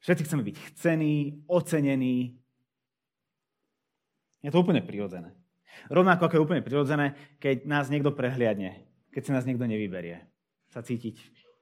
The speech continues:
nepovšimnutý, zranený. Dokonca dnes žijeme vo svete, kde si vieme zabezpečiť uprednostnenie.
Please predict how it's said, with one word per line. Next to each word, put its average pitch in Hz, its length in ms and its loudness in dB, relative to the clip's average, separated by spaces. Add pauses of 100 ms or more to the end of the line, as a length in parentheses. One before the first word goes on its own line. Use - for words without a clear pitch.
(1400)
nepovšimnutý, 107 800 -8 (480)
zranený. 90 560 -12 (1400)
Dokonca 151 320 2
dnes 160 240 2
žijeme 151 240 2
vo 107 160 -4
svete, 95 240 -6
kde 135 160 -2
si - 80 -6
vieme 143 240 0
zabezpečiť 156 800 -6 (800)
uprednostnenie. 107 800 -2